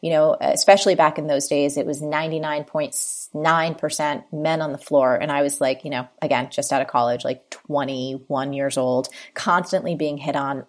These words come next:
trying to get taken seriously for my intellect and wanting to learn and grow. And it was just an everyday battle. And I was about to start crying. And I just, you know, told my boss, I said, "Hey, I just need to go take a coffee break."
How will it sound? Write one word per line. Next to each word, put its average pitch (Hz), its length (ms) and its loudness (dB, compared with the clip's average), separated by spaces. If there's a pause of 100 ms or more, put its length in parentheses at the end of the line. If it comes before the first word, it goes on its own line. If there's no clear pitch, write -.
(160)
trying 185 540 0
to 185 100 -2
get 165 160 2
taken 151 280 -4
seriously 147 480 -2
for 143 160 -4
my 143 100 -4
intellect 143 540 0
and 143 100 -6
wanting 139 300 -2
to 139 120 -8
learn 143 460 -2 (360)
and 143 300 -2
grow. 151 560 6
And 151 220 2
it - 80 -2
was - 140 -4
just - 260 0
an 143 140 -2
everyday 151 380 0
battle. 151 440 2 (380)
And 185 120 6
I 175 80 4
was 180 120 2
about 196 360 10
to - 80 -2
start - 280 4
crying. 156 400 2
And 135 80 -2
I 143 80 2
just, - 320 -2 (100)
you 175 140 0
know, 135 100 0
told 190 380 8
my 185 100 4
boss, 156 320 6
I 151 60 0
said, 147 180 2
"Hey, 175 180 6
I 151 120 6
just 156 160 -2
need 156 80 -4
to 147 80 -4
go 151 100 2
take 139 240 0
a - 60 -8
coffee 220 300 2
break." 196 360 6